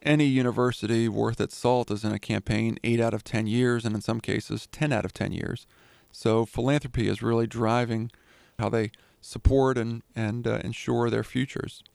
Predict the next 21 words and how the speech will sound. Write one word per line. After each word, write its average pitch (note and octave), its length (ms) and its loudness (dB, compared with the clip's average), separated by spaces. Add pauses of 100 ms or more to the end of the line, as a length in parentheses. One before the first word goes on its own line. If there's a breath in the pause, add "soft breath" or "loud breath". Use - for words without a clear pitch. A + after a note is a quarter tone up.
(420 soft breath)
Private F3 260 0
institutions A2+ 540 -2
obviously G2 340 0
have C3 80 -2
been G2+ 140 -6
doing A#2+ 300 0
this - 360 -6
for G2+ 160 -4
generations, A2 800 -2
and G#2 140 -4
it G2+ 100 -4
was A2+ 220 -4
really A2+ 200 0
bred A#2+ 400 2
into A#2 240 -4
the A2 220 0 (600 soft breath)
alumni A2+ 540 2
ethos, A#2 760 0
whereas A#2+ 400 0
public F#3 320 0
institutions A#2+ 680 -6